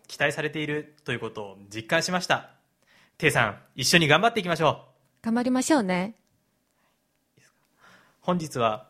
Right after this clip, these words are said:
Speaker 1: 群馬県の国際戦略課長、向田忠政さんに貴重なお話をいただきました。向田忠政さん、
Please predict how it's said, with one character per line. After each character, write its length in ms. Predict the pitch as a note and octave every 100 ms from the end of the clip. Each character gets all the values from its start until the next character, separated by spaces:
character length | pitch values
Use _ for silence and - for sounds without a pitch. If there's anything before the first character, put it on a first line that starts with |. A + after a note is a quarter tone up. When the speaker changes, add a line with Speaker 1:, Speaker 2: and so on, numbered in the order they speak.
| C#3
Speaker 1:
群 260 | C3 C3+
馬 160 | F3 G3+
県 180 | G3+ C#3
の 100 | A#2
国 200 | A#2 -
際 200 | D#3 D#3
戦 220 | F3 E3+
略 240 | E3 D#3
課 140 | - E3
長、 380 | C#3+ A2 G#2 _ _ _
向 160 | A#2+ B2+ D#3+ D#3
田 300 | D3 D3 -
忠 220 | - C3+ F#3
政 240 | F#3 D#3
さ 120 | C#3+
ん 120 | A#2
に 200 | G#2+ G2+ - -
貴 160 | -
重 100 | D#3+
な 220 | D#3+ D#3 - -
お 60 | A#2+
話 360 | D3+ D#3 D#3+
を 180 | E3 D3+ -
い 80 |
た 100 | C3
だ 80 | C#3
き 80 | C3+
ま 120 | C#3
し 60 | C3
た。 260 | A2+ - _ _ _ _ _
向 140 | C3 C3
田 240 | F#3 F#3+
忠 180 | F3+ F3
政 220 | E3 C#3
さ 120 | C3
ん、 120 | A2